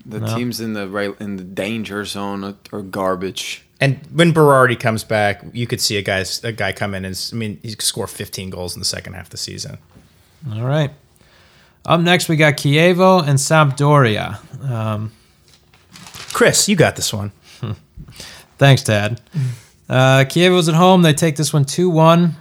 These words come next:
Speaker 2: Um, Majorini with, uh, with a chip ball on the run. One touches it. Uh, Sampdoria's goalkeeper and defender comically fall into each other, uh, and he's got a wide open net, just, just touches it home.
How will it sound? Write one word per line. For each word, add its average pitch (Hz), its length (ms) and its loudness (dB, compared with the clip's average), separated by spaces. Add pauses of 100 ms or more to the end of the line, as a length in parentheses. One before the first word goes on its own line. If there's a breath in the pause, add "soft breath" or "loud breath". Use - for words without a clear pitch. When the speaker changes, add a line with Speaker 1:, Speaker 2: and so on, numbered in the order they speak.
(120)
Speaker 2:
Um, 120 640 0 (680 soft breath)
Majorini 160 720 6
with, - 380 0
uh, 117 220 -2
with 110 140 -4
a 107 40 -4
chip - 300 0
ball 156 220 6
on 151 120 6
the 139 100 6
run. 135 460 4
One 156 260 4
touches 139 420 2
it. 131 200 2 (420 soft breath)
Uh, 120 180 4
Sampdoria's 139 600 4
goalkeeper 143 460 2
and 131 80 4
defender 123 540 2
comically 135 580 2
fall 127 300 2
into 120 240 0
each 113 180 -4
other, 110 420 -2 (140)
uh, 110 400 -2
and 117 100 -6
he's 113 120 -6
got 113 160 0
a - 20 0
wide 120 320 2
open 113 280 -2
net, 113 260 0
just, - 280 -10
just - 220 -8
touches 107 320 -4
it 101 80 -6
home. 104 380 -4